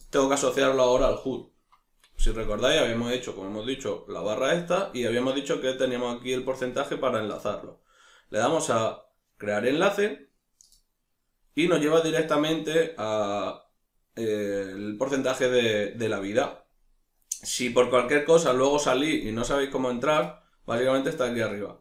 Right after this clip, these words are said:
en gráficos, y luego tenemos lo que son los diferentes eventos y, y variables que tenemos aquí. ¿Vale? Tenemos uno que es de vida, me lo voy a llevar aquí,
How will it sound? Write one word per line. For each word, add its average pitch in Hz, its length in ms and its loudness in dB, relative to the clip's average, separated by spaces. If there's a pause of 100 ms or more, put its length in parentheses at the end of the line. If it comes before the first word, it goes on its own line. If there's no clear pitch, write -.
(160)
en 101 100 -12
gráficos, 185 600 -4 (360)
y 120 100 -4
luego 127 260 4
tenemos 143 600 0 (2500)
lo 123 160 2
que 120 80 0
son 123 200 0
los 117 180 2
diferentes 113 880 -2
eventos 147 600 0
y, 113 400 -2
y 117 40 -4
variables 123 500 2
que 104 80 -6
tenemos 107 420 -6
aquí. - 240 -18 (260)
¿Vale? 139 180 0
Tenemos 110 360 -6
uno 117 200 -4
que 113 240 -2
es 113 100 -6
de 120 100 -2
vida, 180 480 -2
me 113 100 -8
lo 107 100 -2
voy 107 120 0
a 107 80 2
llevar 107 360 -2
aquí, 165 540 -6